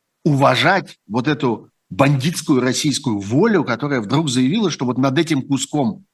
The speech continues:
земной поверхности не смейте летать, мы здесь воюем. И, э, это будет происходить снова и снова. И с-, в-, вот у меня спрашивают, я смотрю тоже в свой Telegram, Пархомбюро, а что там, собственно, с вопросом, меня спрашивают,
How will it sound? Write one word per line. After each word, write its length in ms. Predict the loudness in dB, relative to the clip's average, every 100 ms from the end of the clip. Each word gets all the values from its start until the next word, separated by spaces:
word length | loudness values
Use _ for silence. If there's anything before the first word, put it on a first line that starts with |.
| _ _
земной 300 | 0 2 4
поверхности 560 | 2 0 0 -2 -4 -4
не 160 | -2 0
смейте 360 | 2 2 2
летать, 320 | 0 0 0
мы 180 | 0 0
здесь 420 | 0 0 0 0
воюем. 480 | -2 0 0 -4 -10 _ _ _ _ _ _ _ _ _ -20 _ _ 2
И, 420 | 6 6 6 4
э, 340 | 2 0 0 0
это 160 | 0 0
будет 180 | 0 0
происходить 500 | -2 -2 -2 -2 -2
снова 260 | -2 0 0
и 60 |
снова. 400 | -2 -6 -6 -12 -20 _ _ _ 2
И 200 | 2 2
с-, 120 | 0
в-, 260 | 0 0 0
вот 180 | 0 2
у 20 |
меня 200 | 4 2
спрашивают, 460 | 2 2 2 2
я 100 | 2
смотрю 360 | 2 0 0 0
тоже 240 | 0 -2
в 60 | 0
свой 160 | 0 0
Telegram, 420 | 2 2 2 0
Пархомбюро, 640 | -4 -2 0 2 2 2
а 80 | 0
что 180 | 0 -2
там, 180 | -2 -2
собственно, 300 | -4 -4 -6
с 40 |
вопросом, 360 | -2 -2 0 0
меня 100 | 0
спрашивают, 480 | -2 -4 -2 -6